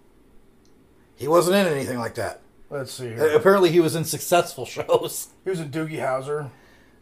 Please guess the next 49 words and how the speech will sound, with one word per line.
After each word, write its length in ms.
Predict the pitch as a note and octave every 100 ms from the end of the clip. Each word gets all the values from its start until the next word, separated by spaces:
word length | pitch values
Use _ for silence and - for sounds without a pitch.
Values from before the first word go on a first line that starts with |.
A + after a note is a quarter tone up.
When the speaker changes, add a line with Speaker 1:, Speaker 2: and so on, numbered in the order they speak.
| -
Speaker 2:
Okay. 240 | F3 C3 C#3 _ _ _ -
Speaker 1:
He 40 |
was 80 | F#3+
in 60 |
Tales 200 | E3 F#3
from 100 | E3+
the 60 | D3
Crypt. 260 | - D#3+ D#3
He 60 |
played 180 | D3+ D#3+
a 40 |
punk. 360 | A#2+ - C3+ - - - - -
Speaker 2:
Okay, 200 | G#3 G3 E3
yeah, 120 | E3+
we've, 160 | E3+ D#3+
we've 160 | E3+
seen 140 | C3+ B2
him. 120 | G#2 - _ - -
Speaker 1:
<laughs> 100 | - - - - - -
Speaker 2:
So 420 | - - A3+ - - -
Speaker 1:
Lethal 220 | E3 F3
Weapon 200 | E3+ D#3
three. 460 | B2 D#3+ D#3 D#3+ D3 - -
Speaker 2:
So 180 | -
there, 160 | F#3+ G#3
there 200 | E3 G3
was 240 | F3 A#2
that 300 | A#2 F3+ G#3+ -
aspect. 200 | G3 A#3
Speaker 1:
He 40 | A#3+
was 100 | A3+
in 80 | F#3+
the 60 |
movie 280 | F#3 F#3+ F3
Viper, 440 | B2+ C3+ D3 D3 C3+
or 40 |
the 60 | C3
T 140 | B2 D#3+
V 100 | D3+
show 160 | C3+
Viper. 480 | G#2+ A2 A#2+ G2+ F#2+ - _
Speaker 2:
I 220 | - F#2
did. 280 | D#2+ F2 E2+
I've 140 | F#2+ E2
never 180 | E2+ F2
even 100 | -
heard 120 | F2
of 60 | D#2+
that. 220 | E2